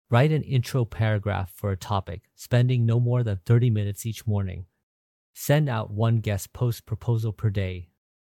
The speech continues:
As you knock off these minor goals, you'll find that you're naturally progressing towards that bigger objective without the stress or burnout.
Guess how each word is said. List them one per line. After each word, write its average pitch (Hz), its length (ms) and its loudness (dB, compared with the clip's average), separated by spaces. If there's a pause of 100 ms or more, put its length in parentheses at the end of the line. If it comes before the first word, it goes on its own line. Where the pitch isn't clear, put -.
(200)
As 110 180 0
you 160 100 6
knock 120 360 2
off 104 240 -4
these 101 260 -2
minor 107 360 4
goals, 101 520 -6 (640)
you'll 139 220 4
find 120 420 0
that 98 140 -4
you're 104 140 4
naturally 117 600 0
progressing 107 640 -2
towards 98 400 -6
that 104 180 -6
bigger 131 260 2
objective 107 540 -6
without 104 280 -6
the 120 60 -10
stress 107 400 -6
or 113 120 -2
burnout. 95 540 0